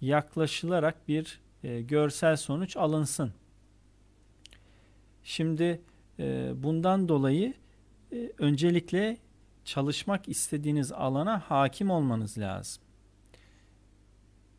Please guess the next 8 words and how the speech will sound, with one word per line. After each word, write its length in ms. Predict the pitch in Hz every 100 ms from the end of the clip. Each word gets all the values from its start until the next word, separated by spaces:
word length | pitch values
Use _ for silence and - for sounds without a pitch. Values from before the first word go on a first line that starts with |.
| - -
Yani 260 | 104 101
işte 240 | - - 131
mukavemet 720 | 123 - 139 135 139 139 139
çalışıyorsunuz, 880 | 123 104 - 101 95 - 131 127 120
deformasyonları 1000 | 110 131 127 123 113 - 127 117 117 117
inceliyorsunuz, 920 | 127 107 110 101 101 - 117 117 113
gerilme, 520 | 117 113 107 104 101
gerilim 560 | 101 110 110 104 98